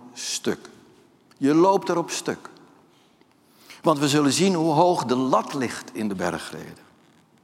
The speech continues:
Aan wat Jezus zijn leerlingen voorhoudt en ook nog de scharen daaromheen die meeluisteren,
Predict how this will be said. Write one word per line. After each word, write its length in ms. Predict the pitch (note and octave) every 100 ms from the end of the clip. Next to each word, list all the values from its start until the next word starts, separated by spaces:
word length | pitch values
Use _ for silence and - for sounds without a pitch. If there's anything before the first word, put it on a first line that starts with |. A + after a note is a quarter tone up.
| _ _ _ _ _ _ _ - - -
Aan 160 | - D3
wat 120 | C#3
Jezus 340 | D#3 F#3 E3+
zijn 160 | - C#3+
leerlingen 400 | C#3+ F3 E3+ C#3+
voorhoudt 540 | - D#3+ F3+ F3 F#3
en 180 | D#3+ D3
ook 100 | D3+
nog 140 | C#3 B2
de 80 |
scharen 440 | - - D3 C#3 B2
daaromheen 500 | B2 A#2+ A#2 C3+ D#3
die 100 | A2+
meeluisteren, 760 | A#2 D3 D3+ C#3+ - - C3+